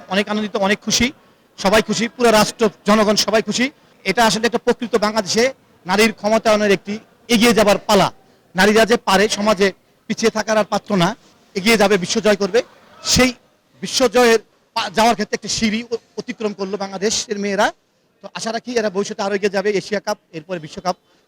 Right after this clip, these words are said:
কারণ আপনারা জানেন, বাংলাদেশে একটি স্কুল ফুটবল টুর্নামেন্ট, যার নাম বঙ্গমাতা ফজিলাতুন্নেসা স্কুল ফুটবল টুর্নামেন্ট,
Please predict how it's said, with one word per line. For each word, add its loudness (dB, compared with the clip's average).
কারণ -2
আপনারা -8
জানেন, -10
বাংলাদেশে -14
একটি -18
স্কুল -4
ফুটবল -6
টুর্নামেন্ট, -10
যার -4
নাম -6
বঙ্গমাতা -4
ফজিলাতুন্নেসা -4
স্কুল -10
ফুটবল -16
টুর্নামেন্ট, -10